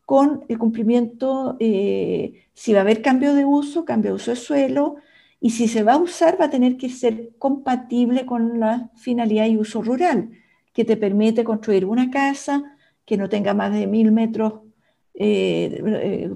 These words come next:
parcelaciones de mil metros cuadrados, hasta, no me acuerdo si hasta cinco mil, no me acuerdo,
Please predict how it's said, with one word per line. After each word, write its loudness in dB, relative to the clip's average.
parcelaciones 0
de 2
mil 2
metros -4
cuadrados, -2
hasta, -6
no -6
me -2
acuerdo -6
si -14
hasta -16
cinco -12
mil, -4
no -6
me -10
acuerdo, -12